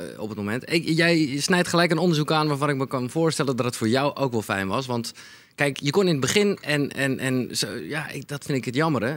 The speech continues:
Zo sta je in Nederland misschien nog wel bekend, dat mensen gewoon dachten, ja, die Wim, dat is gewoon, eh, hè, een freak of nature, zoals ze het noemen. Die kan iets, nou ja, eh, knap,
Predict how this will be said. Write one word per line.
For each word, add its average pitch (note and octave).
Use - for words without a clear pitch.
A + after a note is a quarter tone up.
Zo -
sta C#3+
je B2+
in A#2+
Nederland D3+
misschien B2
nog A#2
wel F#2+
bekend, D3
dat B2+
mensen C#3+
gewoon A#2+
dachten, G#2
ja, F#2+
die G2+
Wim, F2+
dat G2
is G2
gewoon, F#2+
eh, F#2+
hè, A#2
een A2+
freak B2+
of G2+
nature, G#2+
zoals G2+
ze G2+
het G2
noemen. A#2
Die A#2+
kan A#2+
iets, A#2+
nou B2
ja, G#2
eh, A2
knap, C3+